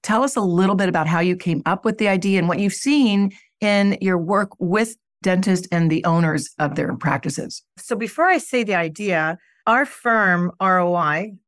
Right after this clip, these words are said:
Speaker 2: our founder was Roy Brown. He recently passed away at the age of ninety-three. Initially, the company started as Roy Management, but of course, R O I, return on investment, and it just was a play on from there.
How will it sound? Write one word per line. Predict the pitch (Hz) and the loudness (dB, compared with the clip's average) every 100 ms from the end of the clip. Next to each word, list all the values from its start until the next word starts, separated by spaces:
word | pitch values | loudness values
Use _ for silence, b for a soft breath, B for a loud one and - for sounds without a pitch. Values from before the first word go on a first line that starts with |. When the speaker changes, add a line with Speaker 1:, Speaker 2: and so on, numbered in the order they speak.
| - | -2
Speaker 2:
our | 185 | -2
founder | 185 220 233 247 180 156 170 196 - | 0 0 2 2 0 0 -2 -6 -4
was | 190 180 | -4 0
Roy | 180 170 | 0 0
Brown. | 160 170 143 151 | 2 0 0 -4
He | 175 | -8
recently | 175 175 - 175 | -6 -6 -8 -8
passed | - 180 - | -6 -6 -4
away | 170 160 | -2 0
at | 156 - | -2 -4
the | 165 156 156 | -4 -4 -4
age | 165 160 | -4 -4
of | 165 | -6
ninety-three. | 160 156 156 151 - 190 156 156 b b b | -2 -2 -2 -6 -4 -2 -2 -6 b b b
Initially, | 190 190 226 - 214 | 0 2 0 0 -2
the | 180 | -2
company | 180 185 185 175 | -4 -6 -4 -4
started | 170 196 175 165 | -2 0 0 0
as | 165 165 175 | -2 -4 -8
Roy | 180 175 175 165 160 | -8 -2 0 0 -2
Management, | 165 185 196 185 - 156 156 185 - _ _ | -2 -2 -2 -4 -4 -4 -4 -6 -12 _ _
but | 180 | -4
of | 175 | -2
course, | 190 165 - - - - | -2 -2 -4 -12 -8 -2
R | 165 156 | -2 0
O | 156 | 0
I, | 180 151 165 175 175 | 2 2 0 -4 -8
return | 165 - 160 | -8 -4 -2
on | 160 156 | -2 -4
investment, | 156 160 160 185 156 - | -2 -2 -4 -6 -10 -4
and | 180 | -4
it | 175 | -4
just | 185 190 - | -6 -8 -4
was | 185 | -6
a | 170 | -6
play | - 180 170 | -4 -2 0
on | 170 165 160 151 - | 2 0 0 -4 -10
from | - 165 151 | -6 -4 0
there. | 180 180 165 | 2 2 0